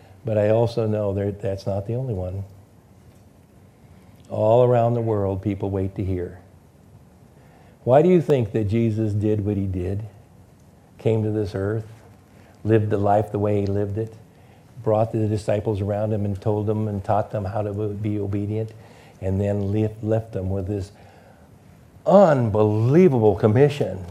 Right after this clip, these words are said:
to go into all nations and baptize them, teach them to observe all things whatsoever I have commanded you, to obey all things. And then he said this last thing, and this is the most important thing that he said to them,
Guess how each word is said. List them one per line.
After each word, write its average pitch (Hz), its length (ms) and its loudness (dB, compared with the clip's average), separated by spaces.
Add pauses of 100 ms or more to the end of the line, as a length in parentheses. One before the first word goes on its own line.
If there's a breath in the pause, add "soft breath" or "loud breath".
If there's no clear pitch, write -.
to 123 100 2
go 135 300 6
into 117 120 2
all 120 240 6
nations 110 540 0
and 95 180 -6 (280 loud breath)
baptize 127 560 6
them, 101 180 -2 (760)
teach 123 280 -4
them 101 180 -4 (320 loud breath)
to 127 100 2
observe 110 320 2
all 107 200 0
things 101 260 -4
whatsoever 101 400 -4
I 95 80 0
have 95 140 -4
commanded 95 420 -4
you, 95 180 -6
to 98 140 -6
obey 98 320 -4
all 92 160 -6
things. 98 320 -10 (480 loud breath)
And 107 180 2
then 139 140 4
he 135 120 0
said 117 280 0
this 104 280 -4
last 98 360 -4
thing, 80 180 -8
and 82 120 -8
this 110 180 -2
is 107 140 -2
the 95 100 -4
most 113 460 4
important 113 440 -2
thing 113 140 -4
that 95 140 -4
he 90 100 -6
said 117 360 -6
to 101 80 -8
them, 98 280 -10